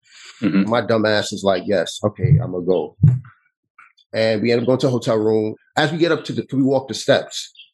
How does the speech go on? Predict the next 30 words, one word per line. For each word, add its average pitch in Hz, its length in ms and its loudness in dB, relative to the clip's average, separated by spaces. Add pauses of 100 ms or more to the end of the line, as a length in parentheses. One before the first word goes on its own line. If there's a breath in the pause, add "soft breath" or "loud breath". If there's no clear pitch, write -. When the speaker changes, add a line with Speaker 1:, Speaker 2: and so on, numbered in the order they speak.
(120)
Speaker 2:
whatever, 135 320 2
he 127 80 -8
takes - 240 -2
the 98 60 -12
steps - 440 0
and 113 100 -2
not 113 300 0
the 101 320 0
elevator 110 420 0
in 98 100 -2
the 95 80 -2
hotel. 101 600 -2 (340 soft breath)
And 113 140 2
as 110 140 0
we 120 140 -2
are, 113 180 2
like, 110 360 -2 (300)
I'm 123 120 0
like, 117 280 2
I - 80 -2
think 143 160 0
at 117 80 2
some 151 120 -2
point 120 140 0
I 107 80 -2
asked 113 200 -2
him, 110 80 -2
like, 107 100 0
"Yo, 107 80 2
what, 117 220 2